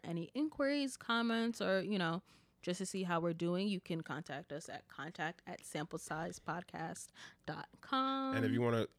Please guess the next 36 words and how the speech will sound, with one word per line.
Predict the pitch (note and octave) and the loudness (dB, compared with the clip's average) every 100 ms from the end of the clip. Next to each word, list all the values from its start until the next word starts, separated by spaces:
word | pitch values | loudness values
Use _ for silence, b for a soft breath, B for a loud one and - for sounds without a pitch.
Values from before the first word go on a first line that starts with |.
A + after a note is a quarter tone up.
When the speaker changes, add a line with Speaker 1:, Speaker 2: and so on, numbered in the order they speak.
| - | -4
Speaker 2:
uh, | G#2 | 2
reach | G#2+ A2+ | 2 2
us | A#2 | 4
out | A#2 A#2 E2+ | 8 8 8
on | A2+ | 2
our | G2+ | 0
personals, | - C3+ C#3 C#3 C3+ C3+ C3+ C3+ | 4 6 6 4 6 6 6 4
my | B2 A2 A2 A2+ A2 | 2 2 4 6 4
social | G#2+ A#2 A2 A#2 | 2 2 2 0
media, | A#2 B2+ C3 C3 B2 | 2 2 4 4 4
my | G2+ | 2
Instagram | A2+ A2+ - A2 G#2+ | 0 -2 0 0 2
is | G2+ | -2
Tone | - A#2+ A2+ A2+ G#2+ | -2 2 4 4 6
Bone, | C3 C#3 D3 B B B B | 6 6 4 B B B B
T | - D#3 C3 | 2 6 10
O | A#2+ A#2+ | 10 10
N | - A#2+ - | 8 4 4
E, | C3+ E3 F3 - | 6 6 4 0
a | G#2+ | -2
period, | - - F3 C3+ A#2 B2 - b b b b G#2+ | 4 8 10 10 6 2 -2 b b b b 4
B, | B2+ C3 E3 F3+ _ - | 10 10 8 2 _ -10
the | A2+ B2 | 2 8
number | C#3+ D#3+ E3 | 10 12 12
zero, | D#3 D#3+ C#3 A2 G#2+ B2 _ _ A#2 | 12 12 12 10 8 2 _ _ 4
N | A#2+ - | 4 4
E. | B2 C#3 - - b b | 4 4 2 -8 b b
And | A#2 | 4
then | B2 | 6
on | A#2 | 6
Twitter, | - F#3 | 6 8
it's | F3 | 8
the | D#3 | 6
same | D3 D3 D3 | 6 6 8
thing, | D#3 D3+ - | 6 4 6
is | A#2+ A2+ | 4 4